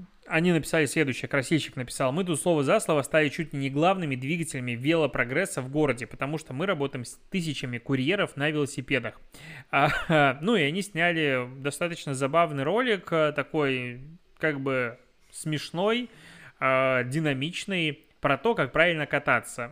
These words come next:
Я считаю, что динамики всё-таки не совсем хватило, тут в большей степени такая прикольная операторская работа, потому что логично правила не объяснены, но, в общем, правила простые.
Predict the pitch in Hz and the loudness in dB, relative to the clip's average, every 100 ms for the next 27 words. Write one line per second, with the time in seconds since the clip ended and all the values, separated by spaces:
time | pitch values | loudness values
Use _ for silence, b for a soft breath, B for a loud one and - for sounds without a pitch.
0 | 190 180 139 170 208 - 196 175 - 143 | -12 -14 -6 -2 -2 -2 -2 -2 -2 -6
1 | 143 180 170 151 139 165 - 151 156 160 | -2 -2 -4 -6 -8 -8 -10 -10 -6 -6
2 | 147 - 165 175 151 156 156 247 277 147 | -6 -4 -4 -4 -4 0 0 0 -2 -2
3 | 127 156 151 135 - 156 147 127 127 135 | -2 -2 -4 -6 -4 -4 -4 -6 0 0
4 | 127 135 - 160 143 127 131 123 - - | 2 -2 -2 -2 -2 -2 -2 -2 -4 -8
5 | 135 127 156 214 131 B B B - 135 | 0 0 2 0 -2 B B B -6 -4
6 | 156 147 151 139 131 131 131 143 165 170 | -4 -4 0 2 2 0 0 -2 -4 -8
7 | - 139 143 147 143 135 131 139 135 139 | -6 -2 2 4 4 0 -2 -4 -4 -6
8 | - 185 277 214 185 - 135 175 180 156 | -8 -6 -4 -2 -4 -4 -2 0 0 0
9 | 135 139 - 135 113 | -2 -6 -4 -6 -6